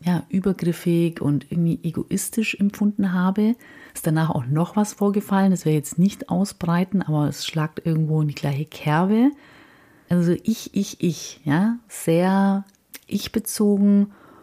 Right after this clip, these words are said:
wenig empathisch, so wie geht's eigentlich dem anderen oder wie,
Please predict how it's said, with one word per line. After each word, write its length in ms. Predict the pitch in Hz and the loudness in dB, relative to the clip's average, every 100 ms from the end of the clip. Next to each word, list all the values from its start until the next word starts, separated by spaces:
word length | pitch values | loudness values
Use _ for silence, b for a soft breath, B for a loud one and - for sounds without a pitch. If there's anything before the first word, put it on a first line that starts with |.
| B B _ | B B _
wenig 640 | 147 160 170 208 220 208 - | -2 2 4 4 4 2 0
empathisch, 1000 | 156 - 156 170 202 - 233 233 233 - | -2 -2 -2 0 0 0 2 2 0 -2
so 400 | 170 170 165 - - - 175 - _ - | 0 2 0 -2 -10 -12 -14 -14 _ -6
wie 120 | 165 | -4
geht's 240 | 165 156 | -4 -2
eigentlich 140 | 156 139 | -4 -2
dem 180 | 151 | -2
anderen 240 | 143 190 190 | 2 2 4
oder 220 | 165 156 | 2 2
wie, 240 | 160 156 | 0 -2